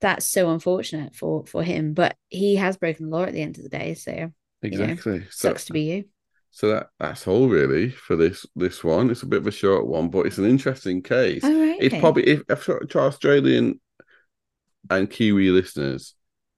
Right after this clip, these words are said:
Speaker 2: this is probably quite a well-known case. It was quite well-known, but it's just one that appealed to me, and I thought, "You know what?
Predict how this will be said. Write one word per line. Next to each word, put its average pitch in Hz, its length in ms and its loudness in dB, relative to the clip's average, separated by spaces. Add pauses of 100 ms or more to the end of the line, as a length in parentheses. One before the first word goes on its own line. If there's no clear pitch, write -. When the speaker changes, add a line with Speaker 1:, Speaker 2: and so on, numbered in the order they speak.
(300)
Speaker 2:
this 104 320 -2
is 82 100 -8
probably 82 300 -4
quite 78 300 0
a 73 40 0
well-known 73 400 0
case. 69 540 -2
It 80 180 -4
was 78 280 0
quite 64 300 -2
well-known, 67 440 -2
but 65 160 -4
it's - 100 -8
just 82 160 -6
one 80 240 -2
that 73 160 -6 (240)
appealed 85 400 -4
to - 100 -8
me, 73 100 0
and 53 100 -6
I 67 40 -6
thought, 67 380 -4
"You 85 60 -2
know 85 160 0
what? 73 260 -2